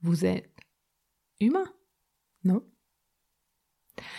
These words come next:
Alors, si on regarde les solutions pour dealer avec le mental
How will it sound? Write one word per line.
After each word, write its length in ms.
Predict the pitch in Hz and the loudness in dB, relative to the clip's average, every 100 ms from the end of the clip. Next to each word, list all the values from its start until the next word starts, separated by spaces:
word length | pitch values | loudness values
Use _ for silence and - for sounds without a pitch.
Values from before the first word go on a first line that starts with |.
| - - | -18 -2
Alors, 240 | 240 277 | 2 2
si 120 | - 349 | 4 4
on 40 | |
regarde 260 | 302 302 277 | 4 4 4
les 160 | 202 | 4
solutions 520 | 185 240 220 226 269 269 | 4 2 2 2 0 -2
pour 200 | 170 160 | 0 0
dealer 720 | 151 190 240 240 240 233 - | 2 4 4 6 4 2 0
avec 400 | - 196 196 - | -2 -2 -2 -4
le 100 | 190 | -4
mental 760 | 190 185 180 190 185 185 - | -2 -4 -4 -4 -4 -6 -8